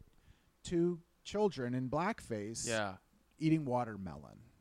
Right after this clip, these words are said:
Speaker 2: Yeah.
Speaker 1: You know what I mean? Like,
Speaker 2: Yeah, I
Speaker 1: it
Speaker 2: don't,
Speaker 1: was,
Speaker 2: those aren't
Speaker 1: and those are the
Speaker 2: collectible.
Speaker 1: things. But you just,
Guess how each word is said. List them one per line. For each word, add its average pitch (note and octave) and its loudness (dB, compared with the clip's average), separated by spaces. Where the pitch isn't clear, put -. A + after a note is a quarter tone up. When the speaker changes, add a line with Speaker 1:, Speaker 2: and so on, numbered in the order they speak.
Speaker 2:
Yeah. G#2 -4
Speaker 1:
You C#3+ 6
know E3 6
what E3 2
I E3 2
mean? E3+ 2
Like, D3 4
Speaker 2:
Yeah, B2+ 6
I C3+ 8
Speaker 1:
it - 6
Speaker 2:
don't, F3+ 8
Speaker 1:
was, F#3 10
Speaker 2:
those B2+ 4
aren't B2 0
Speaker 1:
and E3 6
those F#3 10
are F#3+ 8
the E3+ 6
Speaker 2:
collectible. - -4
Speaker 1:
things. F3+ 2
But D#3 2
you D#3+ -4
just, C#3+ -6